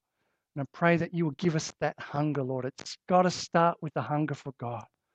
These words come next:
It's gotta start with a yearning to wanna be on our knees and praying and hearing and, and, and just crying out to God to be the voice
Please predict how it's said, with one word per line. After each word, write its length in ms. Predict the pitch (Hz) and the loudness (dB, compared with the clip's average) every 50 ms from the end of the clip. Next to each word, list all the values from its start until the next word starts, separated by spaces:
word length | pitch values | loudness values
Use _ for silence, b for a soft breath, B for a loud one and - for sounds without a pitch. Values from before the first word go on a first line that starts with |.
| _ _ _ _ _ _ _ _ _ _ _ | _ _ _ _ _ _ _ _ _ _ _
It's 80 | - | -8
gotta 220 | - 170 175 170 160 | 0 4 4 4 4
start 420 | - - - 190 180 170 170 - | 0 -2 4 6 6 6 6 4
with 180 | 170 160 - - | -2 -4 -4 -4
a 60 | 147 | -6
yearning 540 | 143 131 127 143 151 165 180 180 180 175 170 | -6 -4 -2 0 2 4 4 4 4 2 2
to 140 | - 165 | -2 -4
wanna 300 | 143 143 147 143 131 123 b b b b b b b - | -2 0 0 0 0 -2 b b b b b b b 2
be 140 | - 190 196 | 4 6 8
on 140 | 190 185 185 | 8 8 8
our 120 | 165 156 | 8 6
knees 500 | 151 156 165 175 180 180 180 185 175 156 | 6 6 6 6 6 6 6 4 2 2
and 160 | 147 135 139 - | -2 -2 -4 -4
praying 540 | - - 175 175 180 185 185 185 185 175 | -2 2 2 4 4 4 4 4 4 4
and 100 | 143 139 | 2 2
hearing 520 | 143 - - 185 190 190 185 185 185 185 165 | 0 -2 -2 -2 0 2 2 2 2 2 2
and, 120 | 139 127 b b b b b b - - - _ - | 2 0 b b b b b b -18 -18 -18 _ -8
and, 120 | 175 185 - | -8 -8 -4
and 260 | - 175 170 156 147 | -2 2 2 2 4
just 300 | - 185 175 - - - - - | 2 2 0 0 -4 -10 -14 -14
crying 520 | - - 190 185 185 190 190 190 190 180 | -4 4 6 8 8 8 8 8 8 8
out 260 | 180 185 185 190 - _ - | 8 8 8 6 4 _ -2
to 100 | - 190 | -2 -2
God 460 | 160 - 165 165 165 165 151 143 147 - _ _ _ _ _ _ _ _ _ _ _ _ _ _ _ _ _ _ _ _ _ _ _ - | 2 4 2 4 4 0 -2 -4 -6 -8 _ _ _ _ _ _ _ _ _ _ _ _ _ _ _ _ _ _ _ _ _ _ _ -4
to 100 | 190 156 | -2 2
be 140 | 156 175 160 | 2 2 2
the 100 | 156 147 | 2 0
voice 360 | 131 156 156 156 151 - | 2 2 2 2 2 0